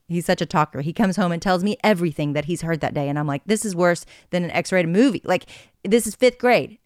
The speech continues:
at public school. My kid is being bullied on certain days.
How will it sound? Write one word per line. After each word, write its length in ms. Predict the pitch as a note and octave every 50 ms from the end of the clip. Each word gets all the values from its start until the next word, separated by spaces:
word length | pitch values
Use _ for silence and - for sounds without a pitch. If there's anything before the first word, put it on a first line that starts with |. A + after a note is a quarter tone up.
| _ _
at 80 | F#3+ F#3
public 280 | - G#3+ G#3+ - G3 -
school. 340 | - - G#3 F#3+ D3+ C#3 - _ _ _ _
My 140 | - G#3+ A#3
kid 260 | A3+ - C4 C4+ B3+
is 140 | C4+ A#3 G#3+
being 340 | G3+ B3+ C4 C4 B3+ A3+ F#3+
bullied 440 | G3+ A3+ C4+ D4+ C#4 G3+ C#3+ -
on 160 | - D3+ E3+ D3+
certain 260 | - E3+ D3+ A#2+ D3
days. 440 | C#3+ C3+ C3 B2 - - - -